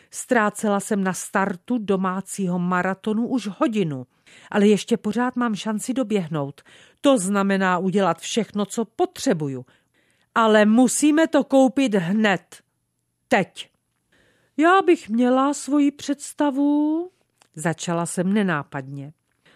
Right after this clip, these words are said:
„Ale je taková zvláštní, nebude se ti to líbit.“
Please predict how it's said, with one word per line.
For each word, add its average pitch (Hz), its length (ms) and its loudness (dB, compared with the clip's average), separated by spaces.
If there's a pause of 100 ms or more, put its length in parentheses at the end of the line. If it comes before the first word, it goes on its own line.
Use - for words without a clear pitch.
(480)
„Ale 277 180 4
je 330 100 4
taková 320 1120 2
zvláštní, 208 1500 -2
nebude 302 360 4
se 262 140 2
ti 220 120 0
to 196 160 4
líbit.“ 165 600 0